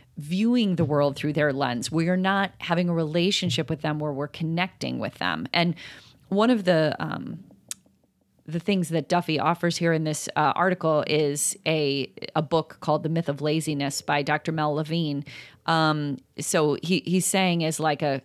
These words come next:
a quick tip or something that you can use, if you're, if you believe your child seems unmotivated, then, you know, take a look at The Myth of Laziness by Doctor Mel Levine, and maybe that'll be helpful. Um, so the final one here is, the final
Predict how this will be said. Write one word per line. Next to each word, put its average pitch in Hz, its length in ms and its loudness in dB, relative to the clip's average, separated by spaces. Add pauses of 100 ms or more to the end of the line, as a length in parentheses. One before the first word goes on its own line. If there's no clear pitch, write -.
a 165 60 2
quick 175 280 -2
tip 160 300 0
or 156 80 0
something 160 380 -2
that 151 180 -6
you 151 40 -4
can 143 160 -4
use, 151 540 0 (320)
if 165 160 -2
you're, 170 220 2
if 170 180 0
you 208 240 2
believe 180 300 0
your 165 100 0
child 160 340 0
seems 165 300 -2
unmotivated, 160 760 0
then, 160 340 -2 (100)
you 185 160 0
know, 143 220 -2 (180)
take 175 180 0
a 165 40 0
look 151 180 0
at 139 100 -2
The 147 80 -4
Myth 143 180 -4
of 143 120 -4
Laziness 131 560 -4
by - 220 -2
Doctor - 280 -4
Mel 143 200 2
Levine, 139 340 0
and 143 100 -2
maybe 143 200 -2
that'll 139 240 -2
be 143 60 -4
helpful. 147 540 -2 (440)
Um, 143 540 0 (540)
so 185 460 0 (800)
the 202 80 2
final 214 420 2
one 175 160 2
here 165 540 0
is, 165 560 0
the 147 100 -10
final 175 420 0